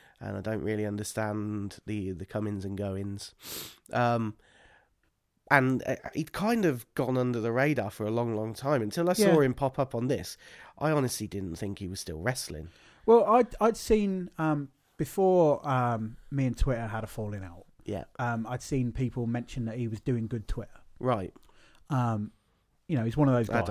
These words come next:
Speaker 1: don't really care about that.
Speaker 2: Uh, doing good Twitter. So his name was, was kind of in, in my mind when, um, he was announced for, for this, and I saw that he was coming over and doing some other stuff as well. And I thought, "Oh,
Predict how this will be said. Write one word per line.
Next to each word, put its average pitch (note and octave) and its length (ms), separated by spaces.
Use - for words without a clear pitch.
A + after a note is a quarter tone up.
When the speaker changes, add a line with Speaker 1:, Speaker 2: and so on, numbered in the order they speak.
Speaker 1:
don't D#2 100
really F2 140
care A#2 200
about F2+ 280
that. G#2+ 200
Speaker 2:
Uh, A#2 200
doing B2+ 280
good A#2 180
Twitter. G#2 280
So C#3+ 180
his C#3+ 160
name E3+ 320
was, B2+ 240
was C3 260
kind C3+ 200
of A#2 100
in, A#2+ 280
in C3+ 180
my A#2+ 140
mind G2 400
when, A#2 260
um, G#2+ 380
he B2 140
was G#2+ 100
announced A#2 460
for, A#2 320
for - 200
this, A#2+ 460
and A#2+ 160
I A2+ 40
saw B2 240
that A2+ 100
he A#2+ 80
was A2 120
coming A2+ 220
over A2 200
and G#2 80
doing G#2+ 180
some A2+ 140
other G#2 160
stuff A2 220
as - 40
well. G#2 220
And A#2 80
I C3+ 40
thought, C#3+ 320
"Oh, E4+ 220